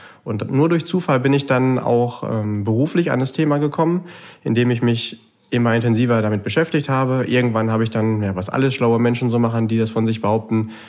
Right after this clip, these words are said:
äh, B W L und V W L und sowas studiert und, äh, Stück für Stück dann in das Thema eingearbeitet, sodass mir mittlerweile mehrere tausend Menschen in diesem Bereich privat als Berater und als strategischer Berater vertrauen. Das hat sich aber eher so entwickelt und war nicht von Anfang an absehbar.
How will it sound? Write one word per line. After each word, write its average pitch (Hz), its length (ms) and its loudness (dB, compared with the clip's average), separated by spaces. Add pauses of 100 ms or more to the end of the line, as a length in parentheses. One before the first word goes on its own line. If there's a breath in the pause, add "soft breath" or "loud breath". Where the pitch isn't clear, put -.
(120)
äh, 110 120 -10
B 117 180 0
W 123 60 2
L 143 200 4
und 123 140 2
V 156 220 2
W 139 80 2
L 135 180 4
und 131 160 2
sowas 123 260 -2
studiert 120 520 0
und, 113 420 0
äh, 110 160 0
Stück 147 220 0
für 135 120 -2
Stück 120 180 -2
dann 117 120 2
in 117 40 4
das 113 120 2
Thema 107 300 0
eingearbeitet, 139 720 0 (140)
sodass 110 360 -2
mir 104 340 0
mittlerweile 107 500 0
mehrere 107 340 2
tausend 101 360 -2
Menschen 143 380 2 (440 loud breath)
in 113 160 -2
diesem 107 260 0
Bereich 98 420 0
privat 104 480 -2
als 98 160 -6
Berater 123 480 0
und 110 140 -2
als 104 340 -4
strategischer 135 500 0
Berater 120 540 0 (320 loud breath)
vertrauen. 110 800 0 (200)
Das 101 220 -2
hat 107 160 0
sich 107 160 0
aber 101 220 0
eher 107 240 2
so 107 120 0
entwickelt 107 480 2
und 107 240 2
war 101 160 2
nicht 104 160 2
von 101 160 -2
Anfang 98 300 0
an 87 320 -2
absehbar. 87 500 -4